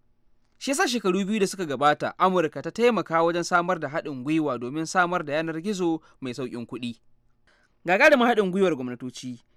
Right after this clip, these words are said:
da kamfanoni da ƙungiyoyin jama'a da ke aiki tare da tsara manufofi wajen faɗaɗa damar samun yanar gizo cikin farashi mai sauƙi. Kuma Amurka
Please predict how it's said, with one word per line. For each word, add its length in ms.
da 80
kamfanoni 540
da 80
ƙungiyoyin 440
jama'a 420
da 80
ke 160
aiki 260
tare 380
da 120
tsara 360
manufofi 440
wajen 360
faɗaɗa 400
damar 360
samun 440
yanar 300
gizo 360
cikin 300
farashi 540
mai 120
sauƙi. 420
Kuma 160
Amurka 520